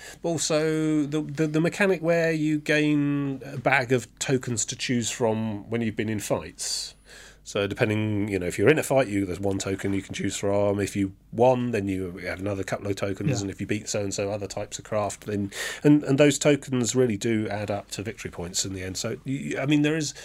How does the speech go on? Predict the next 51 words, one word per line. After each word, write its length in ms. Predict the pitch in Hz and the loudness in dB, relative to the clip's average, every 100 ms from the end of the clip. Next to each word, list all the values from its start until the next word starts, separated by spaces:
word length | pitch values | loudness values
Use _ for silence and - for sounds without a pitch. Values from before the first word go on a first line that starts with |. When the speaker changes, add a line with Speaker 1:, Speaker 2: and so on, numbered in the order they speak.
| - - - - | -16 -18 -8 -2
Speaker 1:
a 100 | 139 | 4
lot 280 | 143 - | 4 4
to 100 | - | -2
be 60 | 127 | -2
said 260 | - 135 - | -2 -2 -4
for 80 | |
just 280 | 120 120 - | -4 -4 -4
charging 360 | - 113 104 104 | -2 -2 -2 -2
around, 240 | 110 107 | -2 -4
attacking 380 | 104 120 117 101 | -4 -8 -6 -8
people 220 | 82 85 95 | -6 -8 -6
and 120 | 98 | -4
winning. 340 | 107 87 95 - | -6 -8 -12 -2
Even 220 | 131 123 | 0 2
attacking 380 | 120 147 - 123 | 2 0 2 2
people 200 | 135 127 | 4 4
and 80 | 123 | 4
losing, 280 | 143 143 76 | 4 0 -6
you're 80 | - | -6
still 160 | 117 | -4
gonna 140 | 101 98 | -4 -4
get 140 | 107 | -4
a 60 | 101 | -6
choice 240 | 117 101 | -4 -2
of 140 | 107 101 | -4 -4
some 120 | 104 | -6
victory 280 | 92 104 147 | -8 -2 -2
Speaker 2:
Yeah. 60 | 156 | -2
Speaker 1:
points 300 | 87 87 - | -4 -10 -10
for 100 | - - - | -10 -14 -4
participating 720 | 110 98 131 - - 85 85 | -4 2 2 2 -2 -10 -10
in 80 | 80 | -10
a 60 | 82 | -10
fight, 260 | 78 - | -10 -8
which 120 | 101 - | -6 -6
is 100 | - | -6
interesting. 500 | 85 82 - 82 78 - - - - - | -8 -6 -6 -8 -12 -14 -14 -14 -12 -4
So, 520 | 180 170 180 175 180 | 2 4 6 6 4
yeah, 300 | 208 220 92 | 2 2 2
I 60 | 117 | 2
mean, 380 | 147 131 127 123 | 4 2 0 0
I 140 | 127 | 0
guess 360 | 123 131 - - | 2 0 0 -2
if 160 | 120 131 | -2 0
I 100 | 113 | 0
play 280 | 110 135 123 | 2 2 4
again, 260 | 135 147 | 4 2
I'm 80 | 139 | 2
gonna 140 | 143 | 0
have 120 | 151 143 | 0 2
to 260 | 123 113 | 0 0